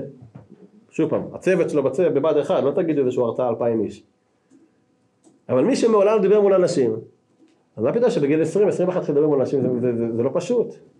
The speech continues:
וחינוך לביטחון עצמי מתחיל מגיל צעיר ביותר. כי אם בבית על כל טעות הוא חוטף, צעקות, עונשים, טה, טה, טה, אז מה, הילד הזה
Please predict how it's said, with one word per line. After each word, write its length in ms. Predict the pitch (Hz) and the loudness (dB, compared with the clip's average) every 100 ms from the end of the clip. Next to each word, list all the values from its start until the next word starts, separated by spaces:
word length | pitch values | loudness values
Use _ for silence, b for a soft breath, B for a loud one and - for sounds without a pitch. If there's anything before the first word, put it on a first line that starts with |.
| _ _ _ _ _ - - - _ - | _ _ _ _ _ -18 -18 -20 _ -6
וחינוך 580 | 131 127 185 190 254 269 | -4 0 2 4 2 2
לביטחון 640 | 220 190 202 190 190 220 | 2 2 2 0 0 0
עצמי 300 | 202 190 214 | 0 0 2
מתחיל 360 | 202 - 214 208 | 2 2 2 4
מגיל 260 | 175 208 | 2 0
צעיר 400 | 185 208 196 226 | 0 0 2 4
ביותר. 540 | 196 202 180 202 190 135 - _ _ _ b b b _ _ 240 226 214 - - | 4 4 4 2 0 -2 -8 _ _ _ b b b _ _ -10 -6 -4 -4 -4
כי 260 | 175 214 269 | 0 2 2
אם 200 | 247 175 | 2 2
בבית 440 | 160 185 220 196 | 0 2 2 2
על 140 | 180 - | 0 2
כל 180 | 233 208 | 2 4
טעות 300 | 233 233 202 | 2 2 2
הוא 80 | 202 | 0
חוטף, 400 | 185 185 240 202 | 0 2 2 2
צעקות, 560 | - 208 196 240 240 220 | 2 2 2 2 4 4
עונשים, 320 | 214 196 233 | 2 2 2
טה, 100 | 214 | 0
טה, 100 | 208 | 0
טה, 180 | 208 233 | 0 0
אז 80 | 165 | 2
מה, 140 | 196 | 2
הילד 260 | 196 214 202 | 4 4 4
הזה 340 | 151 165 208 | 2 2 2